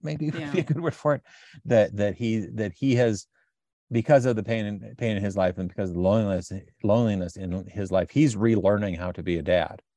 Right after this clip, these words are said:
Speaker 1: just as
Speaker 2: Yeah.
Speaker 1: Pinocchio, just as Pinocchio was learning how to be a son. Uh, and, and, uh, and, and I think part of the learning there, I think part of the learning for Pinocchio in that instance is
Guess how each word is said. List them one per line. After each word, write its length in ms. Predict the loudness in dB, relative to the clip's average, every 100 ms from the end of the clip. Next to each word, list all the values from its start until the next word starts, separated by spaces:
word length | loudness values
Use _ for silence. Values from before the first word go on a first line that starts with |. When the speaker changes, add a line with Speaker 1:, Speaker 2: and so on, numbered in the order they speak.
| _ _ _ _ _ _ _ -6
Speaker 1:
just 240 | -4 0
as 120 | 0 0
Speaker 2:
Yeah. 60 | -2
Speaker 1:
Pinocchio, 360 | 0 0 0
just 200 | -4 0
as 120 | 0
Pinocchio 460 | 0 -2 0 0 -6
was 140 | -6
learning 240 | -6 -6 -6
how 120 | -6
to 80 | -6
be 140 | -6
a 60 | -8
son. 300 | -6 -6 -8 _ _ _ _ _ _ -10
Uh, 320 | -8 -6 -8 -10
and, 440 | -2 -2 0 -4 -8
and, 560 | -6 -6 -4 -8 -8 -6
uh, 220 | -4 -6 -10 _ _ _ _ _ _
and, 200 | -4 -2
and 180 | 0 2
I 80 | 2
think 200 | 2 0
part 200 | 2 2
of 80 | 2
the 60 |
learning 320 | 0 0 0 0
there, 260 | 2 4
I 80 | 0
think 160 | -4 -10 -4
part 140 | -4
of 60 | -2
the 40 |
learning 180 | -10 -10
for 500 | -10 -6 -6 -6 -10 -16 -8
Pinocchio 460 | -2 0 0 -2
in 80 | -2
that 160 | -4 -4
instance 480 | -6 -10 -14 -14 -12
is 500 | -6 -6 -6 -8 -12